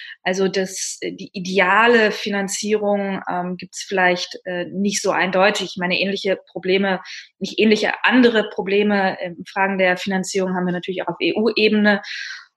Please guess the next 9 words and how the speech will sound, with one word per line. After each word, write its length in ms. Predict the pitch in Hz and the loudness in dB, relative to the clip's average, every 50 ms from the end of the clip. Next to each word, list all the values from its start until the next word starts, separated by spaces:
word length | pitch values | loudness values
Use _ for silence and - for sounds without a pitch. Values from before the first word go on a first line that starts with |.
| _ _ - | _ _ -4
wo 80 | 190 190 | 0 2
das 200 | 196 190 190 - | 4 4 4 4
auch 180 | - 185 185 | 4 4 4
immer 200 | 208 196 190 185 | 2 2 2 2
gern 240 | 180 185 180 180 180 175 | 4 4 4 2 2 0
ein 160 | - 170 175 | -2 -4 -4
Zankapfel 600 | - - 196 190 190 180 175 - - - 185 170 | -2 0 0 2 2 2 0 0 -2 -4 -4 -2
ist, 340 | - 175 - - - - - - | -2 -2 -2 -2 -2 -2 -4 -4
ähm, 540 | 180 175 170 170 170 170 170 165 160 170 | -4 -2 -2 -2 -2 -2 -4 -4 -6 -10